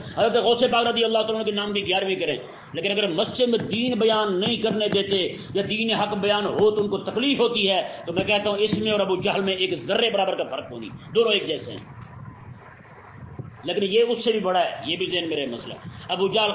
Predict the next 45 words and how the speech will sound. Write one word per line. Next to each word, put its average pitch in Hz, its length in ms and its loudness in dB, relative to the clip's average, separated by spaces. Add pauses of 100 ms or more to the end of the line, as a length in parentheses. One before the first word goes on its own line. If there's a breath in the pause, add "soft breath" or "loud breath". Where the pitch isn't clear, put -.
کافر 254 260 0
ہو 233 100 2
کے 226 140 2
دین، 208 400 -6
دین 214 160 -4
کو 220 80 0
بیان 190 280 0
نہیں 196 120 0
ہونے 180 100 -2
دیتا 175 220 -4
تھا، 180 300 -4 (120 loud breath)
یہ 180 80 -4
کلمہ 202 240 0
پڑھ 196 260 2
کے 185 60 0
دین 165 180 -2
بیان 139 240 -4
نہیں 120 100 -6
ہونے 110 120 -10 (1120)
دیتا۔ - 120 -10 (420)
یہ 214 80 2
اپنے 226 180 2
آپ 233 120 2
کو 226 60 0
عاشق 220 240 0
رسول 214 340 -4
کہہ 226 180 0
کے 214 80 0
دین 202 180 -4
بیان 180 240 -2
نہیں 160 100 -6
کرنے 143 180 -6
دیتا۔ 117 260 -10 (2750)
تو 139 60 -10
یہ 180 160 2
بھائی 220 160 2
فَلَعَلَّكَ 247 600 2
تَارِكٌ 240 340 2
بَعْدَ 220 320 0
مَا 208 160 0
يُوحَىٰ، 202 360 -2
یہ 196 60 2
حالات 196 300 0
ایسے 240 200 0
پیدا 320 220 2